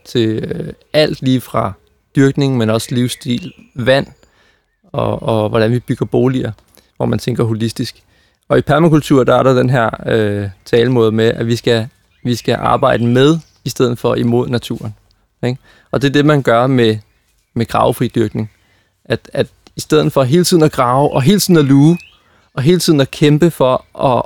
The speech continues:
at holde, at have den afgrøde, vi gerne vil have i det bed, så gør ligesom naturen gør, og, og læg, læg på fra oven. Det vil holde ukrudtstrykket nede, det vil passe på mikrolivet, det vil gøre jorden mere og mere frugtbar år efter år, så du vil ende med sådan en tyk, stærk,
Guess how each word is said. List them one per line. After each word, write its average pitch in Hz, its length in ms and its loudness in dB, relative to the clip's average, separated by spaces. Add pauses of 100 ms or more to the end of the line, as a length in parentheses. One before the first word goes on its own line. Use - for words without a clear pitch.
(100)
at 120 60 -6
holde, 127 360 -2
at 120 80 -4
have 135 240 -2
den 143 140 2
afgrøde, 131 420 2
vi 113 80 -2
gerne 123 260 0
vil 131 80 0
have 120 160 2
i 127 40 2
det 117 180 -2
bed, 123 180 2 (1500)
så 147 80 0
gør 139 160 4
ligesom 147 240 2
naturen 170 420 0
gør, 110 200 0 (400)
og, 113 240 0
og 120 160 0
læg, 131 180 0 (220)
læg 131 240 -2
på 156 140 2
fra 165 120 -2
oven. 127 400 2 (460)
Det 147 80 0
vil 143 80 2
holde 123 240 2
ukrudtstrykket 156 600 2
nede, 135 260 0 (460)
det 139 120 2
vil 123 120 2
passe 120 300 -2
på 135 80 -2
mikrolivet, 143 580 0 (360)
det 131 100 2
vil 123 80 0
gøre 123 160 4
jorden 139 280 2
mere 151 180 4
og 170 40 4
mere 135 180 4
frugtbar 135 560 0
år 127 220 2
efter 117 180 -2
år, 117 300 0
så - 100 -6
du 120 100 -4
vil 120 160 0
ende 143 100 0
med 151 80 0
sådan 139 140 -2
en 131 80 0
tyk, - 280 -2
stærk, 127 380 -2